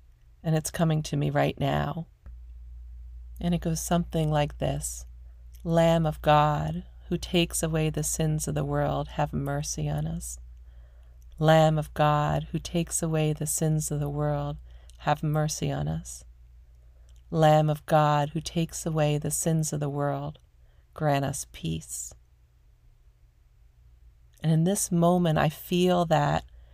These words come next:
you know, that picture that's depicted of many spiritual beings, and including Christ, of holding an animal, a lamb or a goat,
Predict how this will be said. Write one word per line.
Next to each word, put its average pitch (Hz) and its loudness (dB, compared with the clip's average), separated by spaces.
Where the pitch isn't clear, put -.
you 165 -2
know, 160 2
that 156 6
picture 180 0
that's 151 0
depicted 151 -2
of 160 2
many 170 6
spiritual 156 0
beings, 151 0
and 156 0
including 160 0
Christ, 147 0
of 143 -6
holding 160 2
an 143 0
animal, 139 -2
a 139 -4
lamb 147 0
or 156 2
a 147 2
goat, 147 0